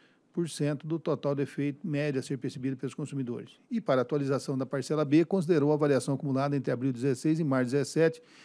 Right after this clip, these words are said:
do I G P M de quatro ponto oitenta e seis por cento, subtraído no fator X de dois ponto setenta e oito por cento.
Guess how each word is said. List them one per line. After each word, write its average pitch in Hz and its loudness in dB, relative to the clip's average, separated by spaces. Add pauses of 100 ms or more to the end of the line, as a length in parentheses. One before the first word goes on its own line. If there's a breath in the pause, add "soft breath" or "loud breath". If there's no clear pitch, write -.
(400 loud breath)
do 190 2
I 185 4
G 196 8
P 196 4
M 185 4
de 175 2
quatro 165 2
ponto 160 0
oitenta 147 0
e 127 -6
seis 160 2
por 175 -2
cento, 143 0
subtraído 147 -2
no 151 -4
fator 143 0
X 151 -4
de 165 -2
dois 147 0
ponto 147 -4
setenta 147 -4
e 147 0
oito 147 -4
por 160 -2
cento. 113 -6